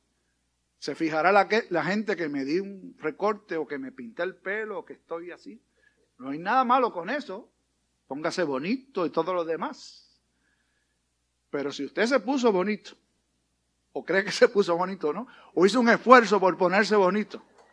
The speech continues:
y no recibe la retroalimentación que usted espera, ¿sabe qué va a pasar? Decía mi papá, uno se va con el moco bajado. Nadie se fijó,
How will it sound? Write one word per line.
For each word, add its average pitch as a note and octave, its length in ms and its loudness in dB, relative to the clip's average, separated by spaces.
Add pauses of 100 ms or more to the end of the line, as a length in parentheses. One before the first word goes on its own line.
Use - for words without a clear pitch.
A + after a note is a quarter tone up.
(680)
y G3+ 140 -2
no A3+ 220 6
recibe B3 760 6 (100)
la G3 240 6
retroalimentación G#3 1120 2
que A#3 100 -4
usted A#3 160 -2
espera, A#3 360 2
¿sabe G#3+ 300 0
qué G3 80 -4
va G3 120 2
a G#3+ 40 -2
pasar? G3 420 -2 (1040)
Decía G3 300 0
mi A3+ 100 -4
papá, F#3+ 240 2
uno A3+ 160 -2
se G3+ 100 -4
va G#3+ 140 4
con G3+ 180 -8
el F#3 80 -6
moco G3 320 -4
bajado. E3+ 320 -6 (1900)
Nadie A3+ 360 -6
se G3+ 160 -10
fijó, G#3 540 -6